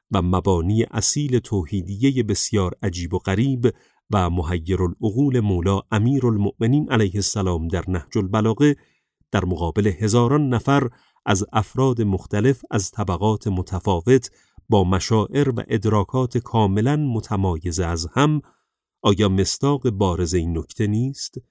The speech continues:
چند نفر از اصحاب امیرالمؤمنین علیه السلام به مفاد و مراد این کلمات معجزاسای آن حضرت رسیده و آنها را دریافته بودند؟ کلمات و تعبیراتی که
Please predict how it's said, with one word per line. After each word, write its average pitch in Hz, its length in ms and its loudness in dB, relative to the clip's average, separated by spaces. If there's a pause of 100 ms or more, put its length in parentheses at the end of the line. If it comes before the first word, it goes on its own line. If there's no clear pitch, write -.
(640)
چند 160 360 2
نفر 135 280 -2 (120)
از 101 260 0
اصحاب 104 440 0 (100)
امیرالمؤمنین 95 880 0
علیه 92 260 -2
السلام 95 540 0 (500)
به 110 80 4
مفاد 95 680 0
و 95 60 0
مراد 92 480 0
این 92 300 -2
کلمات 90 560 -2
معجزاسای 95 1080 -2 (360)
آن 95 260 0
حضرت 92 500 -4
رسیده 90 520 -2 (380)
و 110 80 0
آنها 90 380 0
را 87 140 -2
دریافته 87 720 -4
بودند؟ - 480 -12 (840)
کلمات 110 560 2
و 107 60 0
تعبیراتی 117 640 -2
که 113 220 0